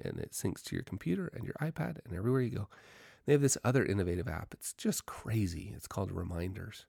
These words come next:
So I'm gonna write a little note, the one thing. I'm gonna probably put a date by it.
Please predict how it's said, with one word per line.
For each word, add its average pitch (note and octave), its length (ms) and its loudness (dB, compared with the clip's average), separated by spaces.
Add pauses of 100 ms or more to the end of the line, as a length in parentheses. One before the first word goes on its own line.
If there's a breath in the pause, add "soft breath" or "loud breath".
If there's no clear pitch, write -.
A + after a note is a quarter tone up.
(440 loud breath)
So B2 140 2
I'm E3+ 40 6
gonna G#3+ 140 4
write G#2+ 200 8
a G2+ 40 8
little F#2 160 4
note, F#2 320 0 (520)
the - 80 -2
one G2 260 0
thing. G#2 360 -2 (680)
I'm A#2+ 120 2
gonna A2 60 2
probably - 180 0
put F2 140 0
a D2 60 -2
date - 320 -4
by F#2 140 -2
it. G#2+ 180 -4